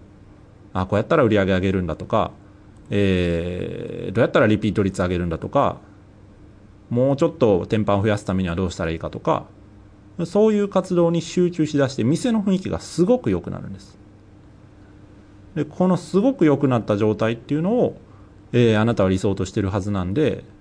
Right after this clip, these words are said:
給与は、えー、売り上げの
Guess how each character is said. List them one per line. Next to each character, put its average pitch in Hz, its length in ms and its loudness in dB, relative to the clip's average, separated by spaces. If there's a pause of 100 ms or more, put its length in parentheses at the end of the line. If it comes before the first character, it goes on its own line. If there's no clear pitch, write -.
(960)
給 113 200 2
与 87 140 0
は、 139 240 0 (520)
え 87 380 -4
ー、 - 40 -8
売 98 80 0
り 92 80 0
上 80 140 -2
げ 82 80 -4
の 151 240 -4